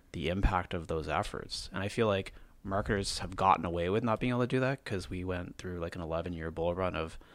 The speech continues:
"Yeah, marketing, let's go. Anything will work. Let's buy shitloads of tech stack."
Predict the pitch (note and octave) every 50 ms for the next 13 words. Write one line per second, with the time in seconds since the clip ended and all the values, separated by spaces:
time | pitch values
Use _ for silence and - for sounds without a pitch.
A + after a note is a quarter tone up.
0 | - - - - - - - C3+ C#3+ C3+ C3+ D3 D3 C#3+ C3+ - - B2+ A#2 A2+
1 | A#2 A#2+ B2+ - - - C#3+ C3+ C3 B2+ A#2+ A2 A2 F#2+ A#2 C3+ C3 C#3 C#3 C#3
2 | C3 B2 A#2+ C3 C3+ C#3+ C3+ A#2+ A2 G2 - - B2 B2+ - - B2+ C3 C3 C3
3 | C3 A#2 A#2 C3 - _ - - - - - - B2+ A#2+ A#2+ B2 B2+ C3 A#2+ -
4 | C3 C3 - - - G#2+ F#2+ D#2+ E2 -